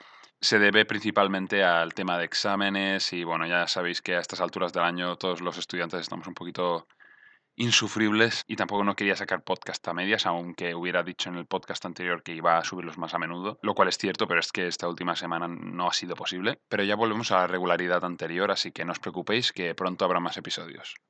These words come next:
Así que como que esta semana tampoco no he estado muy al tanto de las noticias, ni las redes sociales, ni todo esto, quería que este podcast hablara un poquito de temas más personales y más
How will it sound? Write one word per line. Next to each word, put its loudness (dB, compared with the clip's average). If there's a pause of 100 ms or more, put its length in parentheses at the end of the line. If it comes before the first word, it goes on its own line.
(240)
Así -2
que -2
como 2
que 6
esta 0
semana 6
tampoco 0
no 0
he -2
estado -2
muy -2
al 0
tanto -4
de -2
las -4
noticias, -4
ni -6
las 0
redes -2
sociales, -4
ni -8
todo -2
esto, -6
quería 0
que -2
este -2
podcast -6
hablara 4
un -2
poquito -4
de 2
temas 0
más -2
personales -2
y -8
más -6